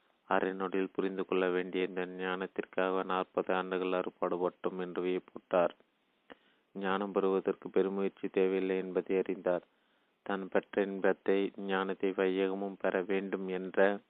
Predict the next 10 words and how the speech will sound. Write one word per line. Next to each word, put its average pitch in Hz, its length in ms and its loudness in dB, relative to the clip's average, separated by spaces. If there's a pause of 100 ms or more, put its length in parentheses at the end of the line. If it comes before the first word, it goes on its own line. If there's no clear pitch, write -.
(1080)
அடிப்படையான 104 600 2
உணர்வோடு 104 500 2
அனைவருக்கும் 98 560 0
வழிகாட்டி 95 520 0
வருகிறார். 92 520 4 (1160)
அரங்கநாதன், 92 720 -2
எம் 92 240 -4
ஏ 98 80 0
எம் 92 200 -2
எட், 92 180 -4